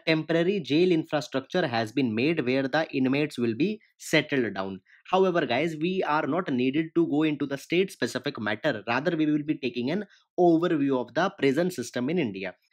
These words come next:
Now guys, as the pandemic is proceeding, there have been talks to decongest the jail because the social distancing that has to be followed.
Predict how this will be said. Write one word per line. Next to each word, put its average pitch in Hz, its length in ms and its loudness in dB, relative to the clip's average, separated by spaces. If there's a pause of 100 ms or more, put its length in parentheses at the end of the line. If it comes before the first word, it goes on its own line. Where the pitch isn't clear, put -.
(140)
Now 196 220 4
guys, 165 260 2
as 180 300 0
the 208 100 2
pandemic 165 520 0
is 196 240 2
proceeding, 127 580 0 (280)
there 170 300 2
have 147 320 0
been 175 260 2
talks 170 400 -2
to 208 180 -2 (140)
decongest 156 800 0
the 135 140 2
jail 120 420 -2
because 156 540 -4 (300)
the 147 180 -2
social 165 400 0
distancing 131 560 -2
that 139 180 -2
has 107 180 -6
to 151 100 -4
be 196 120 -4
followed. 107 440 -4